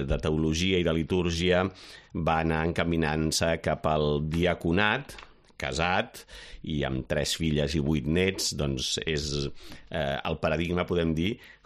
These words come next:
com vostè i molts altres, de pare de família que sent aquesta vocació al ministeri ordenat. Recordem que des del Va-, des del Vaticà segon poden accedir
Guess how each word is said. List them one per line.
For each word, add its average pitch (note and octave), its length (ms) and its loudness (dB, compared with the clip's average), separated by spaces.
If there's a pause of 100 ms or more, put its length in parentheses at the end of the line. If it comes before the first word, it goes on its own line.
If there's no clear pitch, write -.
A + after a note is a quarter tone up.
com C2 160 -6
vostè C2 320 0
i A#2 80 2
molts D#2+ 320 2
altres, F#2+ 540 2 (280)
de D#2+ 220 0
pare F#2+ 300 4
de F#2 100 6
família A2 540 2 (100)
que F2+ 80 2 (240)
sent E2+ 220 2
aquesta F2 420 0
vocació E2 400 0
al E2+ 80 2
ministeri E2 400 0
ordenat. F#2 460 0 (260)
Recordem D2 380 -2
que E2 80 0
des D#2+ 100 2
del D2+ 160 2
Va-, D#2 80 2
des D2+ 480 -2
del D2 100 0
Vaticà D2+ 380 -2
segon E2 320 2
poden D#2 320 2
accedir E2 320 2